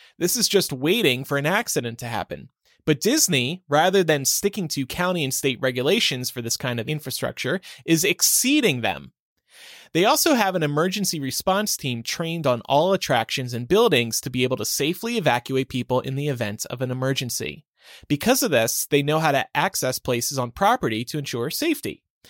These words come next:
There's literally no way Orange County would do this. They don't at Universal. I've worked there as well and know this. This reduces response time and makes these things become a bigger event than necessary.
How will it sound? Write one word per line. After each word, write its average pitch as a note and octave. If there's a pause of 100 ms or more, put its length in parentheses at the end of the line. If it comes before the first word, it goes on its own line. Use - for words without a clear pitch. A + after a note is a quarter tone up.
(200)
There's D#3+
literally G#3
no D3+
way D3+
Orange D3
County B2
would B2
do F#3
this. - (340)
They C#3+
don't E3+
at F#3
Universal. D#3
I've B2
worked A#2
there C3+
as D3+
well G#2+
and A#2
know A2
this. - (240)
This -
reduces G3
response G3+
time A#2+
and D3+
makes D#3+
these G#3
things B2
become C3+
a B2
bigger B2+
event A#2
than D#3+
necessary. G#3+